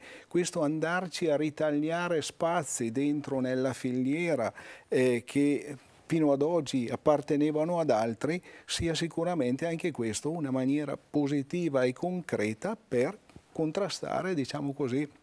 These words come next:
questa globalità dei mercati, alla quale però non corrisponde magari una politica altrettanto globale di regole dentro questi mercati qua,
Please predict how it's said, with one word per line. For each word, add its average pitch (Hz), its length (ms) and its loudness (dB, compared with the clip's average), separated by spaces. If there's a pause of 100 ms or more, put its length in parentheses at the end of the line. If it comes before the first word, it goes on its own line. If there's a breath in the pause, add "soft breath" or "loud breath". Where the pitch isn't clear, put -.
(480)
questa 156 320 2
globalità 143 840 2
dei 139 160 0
mercati, 135 800 2 (520 loud breath)
alla 156 260 4
quale 147 320 0
però 139 260 2
non 147 180 0
corrisponde 143 600 0
magari 139 380 2
una 139 200 2
politica 143 720 -2
altrettanto 139 800 -2
globale 139 640 2
di 131 180 2
regole 135 640 2
dentro 143 420 0
questi 139 340 -2
mercati 135 580 0
qua, - 240 0